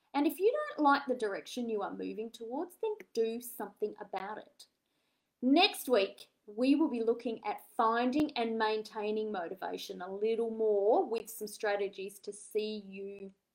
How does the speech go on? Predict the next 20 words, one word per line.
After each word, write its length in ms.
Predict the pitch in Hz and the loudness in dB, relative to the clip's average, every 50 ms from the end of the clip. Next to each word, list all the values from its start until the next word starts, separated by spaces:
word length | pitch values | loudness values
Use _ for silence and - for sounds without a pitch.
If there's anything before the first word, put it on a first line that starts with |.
| _ _ _ _ _ _ _ _ - - - | _ _ _ _ _ _ _ _ -10 -2 2
uh, 100 | 247 226 247 | 2 2 2
with 140 | 269 269 | 2 0
some 140 | - 233 226 | -2 -6 -8
strategies 600 | 220 - - 214 214 202 202 202 - 208 196 190 - - | -8 -2 0 2 2 2 0 -2 -6 -10 -14 -10 -6 -6
then. 180 | 202 165 135 - - _ _ _ _ _ - - | -6 -6 -6 -10 -16 _ _ _ _ _ 0 4
So 220 | 277 254 208 143 123 | 6 8 8 6 4
let 180 | - 240 - - | -2 -4 -2 0
me 140 | 320 349 320 | 2 2 2
have 120 | 339 294 | 2 2
a 40 | 320 | 2
look 220 | 302 285 254 - | 2 2 2 2
and 120 | - 202 - | 0 -4 -6
finish 300 | - 269 277 294 - 311 | -2 0 0 0 0 0
off 200 | 285 285 277 - | -2 -2 -2 -2
here. 240 | - 311 294 180 110 - - - - - - | 0 2 2 2 2 0 -4 -12 -12 -6 -2
Sue, 280 | - 349 330 220 - - - _ _ _ _ _ _ _ | 2 4 4 4 2 0 -4 _ _ _ _ _ _ _
how 320 | - 269 277 320 381 427 | -2 2 4 4 4 6
do 80 | 415 415 | 6 6
you 240 | 370 320 302 277 - | 6 8 6 6 4
decipher 920 | 254 247 - - - 247 226 247 285 311 - - - - - - 277 269 | 0 -6 -6 -4 -4 0 2 2 2 2 0 -2 -4 -4 -4 -4 -6 -8